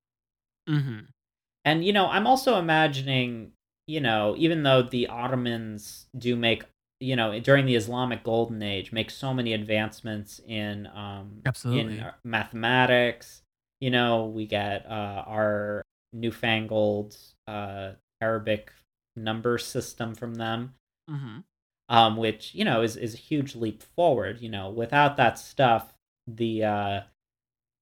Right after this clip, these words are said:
Speaker 2: the Enlightenment and Industrial Revolution as we know it doesn't happen. Isaac Newton, you know, is, is working off of that stuff.
Speaker 1: Yeah.
Speaker 2: The interesting thing I wonder, though, too, is, like, the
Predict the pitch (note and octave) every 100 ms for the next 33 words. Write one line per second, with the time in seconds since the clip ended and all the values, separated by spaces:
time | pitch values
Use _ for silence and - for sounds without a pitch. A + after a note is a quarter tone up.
0 | _ - A#2+ A#2 G#2+ - A#2 A2 B2 C#3
1 | B2+ A2 G#2+ G#2+ G#2+ G#2+ A#2 - A#2+ A2
2 | G#2+ G2+ A2 A2 - G#2 G#2 G#2+ G2 A2
3 | A#2 D#2+ - G2+ G#2 G2+ G#2 - F2 -
4 | B2+ B2 A#2 A2+ A2+ A#2 G#2+ G2 F#2 _
5 | _ _ _ B2 B2 _ _ _ B2 A2
6 | F#2+ F#2+ F#2+ G#2 - G#2+ - A2+ A#2+ A#2
7 | G#2+ F#2 - F#2+ F#2+ G2+ F2 - F#2+ E2+
8 | D3 - A2 F#2+ - _ _ _ _ _
9 | A#2+ B2 B2+ F#2+ _ _ _ _ _ _
10 | _ C#3+ F3 F#3 F#3+ G3+ F3+ F3+ E3 C3+
11 | D3 D#3+ D3 C3 B2 - C#4+ D#3 C3+ A#2+
12 | A#2+ A2 G#2 - A#2+ A#2+ B2 A#2+ A#2+ A#2
13 | A2 -